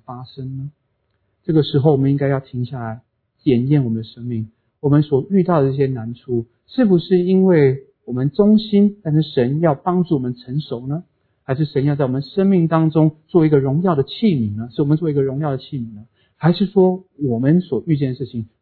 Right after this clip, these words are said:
是因为我们的罪所引起的？是因为我对这世界上的眷恋所引起的？是因为我在服侍这世上的主，而不是服侍真正的主呢？到底是为什么会发生这些事情呢？是让我们去好好的思考。因为往往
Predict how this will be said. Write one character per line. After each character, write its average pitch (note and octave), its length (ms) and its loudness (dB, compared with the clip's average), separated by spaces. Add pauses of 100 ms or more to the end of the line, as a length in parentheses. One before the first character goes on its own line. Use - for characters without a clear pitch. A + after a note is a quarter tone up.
是 D#3 100 -2
因 D3+ 100 4
为 D3 120 4
我 C3 160 -4
们 G#2+ 100 -2
的 A#2 80 -4
罪 C3 300 -2
所 A#2 340 -14
引 A#2+ 140 -14
起 - 180 -20
的？ - 60 -20 (480)
是 A#3 120 0
因 A#3 80 6
为 A#3 80 6
我 C#3 260 4
对 F#3 220 4
这 F3+ 160 4
世 - 260 -4
界 D#3+ 160 2
上 D3 220 -4
的 B2+ 80 -2
眷 C#3+ 340 0
恋 C3 220 2
所 A2+ 200 -16
引 A#2+ 200 -14
起 - 180 -20
的？ A2 160 -20 (180)
是 F3 120 4
因 F3 60 8
为 F3+ 60 8
我 C#3+ 80 4
在 D#3 140 4
服 D3+ 260 0
侍 E3 200 0
这 D#3 160 2
世 E3 220 0
上 D3 180 -2
的 B2+ 80 -2
主， A#2 280 -12
而 C#3+ 60 -16
不 C#3+ 100 -4
是 C#3+ 140 -4
服 C#3 160 -6
侍 D3 180 -2
真 F3+ 300 2
正 E3+ 220 4
的 A#2+ 100 2
主 - 160 -14 (100)
呢？ C#3+ 140 -20 (480)
到 G3 140 4
底 D#3+ 100 4
是 G3 140 0
为 A3 200 4
什 - 140 -2
么 C#3+ 80 2
会 D#3+ 100 2
发 F#3 140 2
生 F#3+ 100 2
这 F#3 120 4
些 F3+ 60 -4
事 F#3 100 0
情 C#3 180 -6
呢？ C3+ 100 -4 (180)
是 F#3 120 -2
让 F3+ 340 2
我 A2 120 -2
们 A#2+ 180 0
去 D3+ 160 -4
好 C#3 160 -4
好 C3 60 -6
的 A#2+ 100 -10
思 C3+ 220 -12
考。 A2 280 -18 (280)
因 G#3 80 4
为 G3 60 4
往 G3 200 4
往 D3 340 2